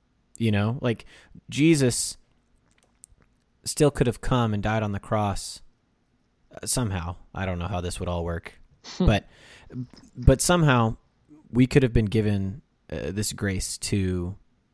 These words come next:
Speaker 1: you know, not have the stain of original sin. It's a possible thing. Um, God allowed us to be fallen,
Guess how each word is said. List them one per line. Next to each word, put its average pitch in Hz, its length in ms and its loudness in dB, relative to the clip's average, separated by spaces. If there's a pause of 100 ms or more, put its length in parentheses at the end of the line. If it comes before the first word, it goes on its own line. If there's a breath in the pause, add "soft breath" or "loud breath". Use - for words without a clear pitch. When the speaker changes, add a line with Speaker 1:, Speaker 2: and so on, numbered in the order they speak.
(800)
Speaker 1:
you 101 160 -2
know, 90 120 -4
not 92 280 -2
have 90 160 -4
the 78 60 -8
stain 87 340 -6
of 80 100 -10
original 76 340 -10
sin. - 280 -10
It's - 140 -2
a 147 40 2
possible 104 520 0
thing. - 300 -14 (1700)
Um, 69 320 -10 (280)
God 123 440 0 (760)
allowed 110 440 0
us 104 180 -2
to - 80 -8
be 87 100 -8
fallen, - 480 -12